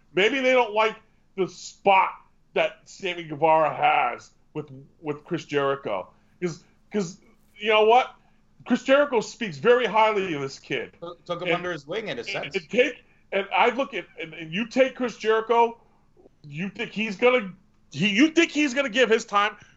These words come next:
Speaker 1: to a, to, to a guy who doesn't know what he's doing, continually making mistakes, X, Y, and Z? No! So these jealous bastards need to shut up and just support their fellow wrestler.
Speaker 2: And I think the biggest part of it, too, is he,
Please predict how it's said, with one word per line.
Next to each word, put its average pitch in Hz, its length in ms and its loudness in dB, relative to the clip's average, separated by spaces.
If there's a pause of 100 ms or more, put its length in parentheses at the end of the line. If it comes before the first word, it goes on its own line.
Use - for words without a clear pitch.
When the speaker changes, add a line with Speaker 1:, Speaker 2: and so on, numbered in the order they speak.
Speaker 1:
to 208 180 2
a, 180 60 0 (160)
to, 196 240 -6
to 180 220 -2
a 160 40 -2
guy 165 500 2 (180)
who 240 120 -20
doesn't 190 240 -6
know 190 120 -4
what 185 120 -2
he's 160 140 -10
doing, 165 440 -4 (280)
continually 196 520 -6
making 180 340 0
mistakes, 180 720 -2 (260)
X, - 300 -2
Y, 175 240 2
and 170 160 -10
Z? 202 300 -10 (260)
No! 285 580 2 (460)
So 214 360 -6 (160)
these 175 200 -16
jealous 247 440 -4
bastards 190 680 -4
need 208 140 -20
to 185 60 -18
shut 175 320 -4
up 226 240 -4
and 165 120 -16
just 151 280 -10
support 240 500 0 (320)
their 175 100 -2
fellow 180 600 2 (160)
wrestler. 156 560 -2 (600)
Speaker 2:
And 143 100 -10
I 165 120 -8
think 226 220 -8
the 214 60 0
biggest 175 380 -4
part 127 200 -2
of 110 80 -8
it, 113 140 -4
too, 143 200 -2
is 113 160 -6
he, 143 280 -10